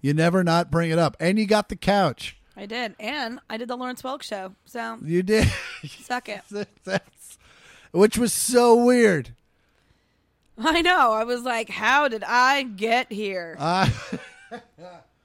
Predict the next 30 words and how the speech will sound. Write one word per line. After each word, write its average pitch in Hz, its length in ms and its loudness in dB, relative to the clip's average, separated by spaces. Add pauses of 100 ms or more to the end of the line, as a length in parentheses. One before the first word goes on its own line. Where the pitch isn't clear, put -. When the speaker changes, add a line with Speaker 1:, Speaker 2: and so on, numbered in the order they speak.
(320)
Speaker 1:
and 208 120 -4
it 247 40 2
was 269 160 0
a 277 80 2
weird 277 320 2
interview, 202 420 4
too. 165 460 2 (280)
Speaker 2:
Yeah, 240 300 -2
it 247 60 0
Speaker 1:
He 170 60 6
Speaker 2:
was 269 80 6
Speaker 1:
didn't 208 160 4
Speaker 2:
weird. 156 100 2
Speaker 1:
know 151 80 4
who 208 180 8
the 190 140 0
fuck 127 340 -6
you 123 140 -6
were. 110 320 -10
Speaker 2:
No, 226 240 -8
I 208 160 -8
didn't 262 220 -6
either. 233 360 -6 (160)
Speaker 1:
<laughs> - 1080 -4 (1800)
Speaker 2:
Time 247 180 -10
traveling 233 380 -2
really 214 200 -6
screws 220 360 -10
you 220 100 -6
up. 196 200 -2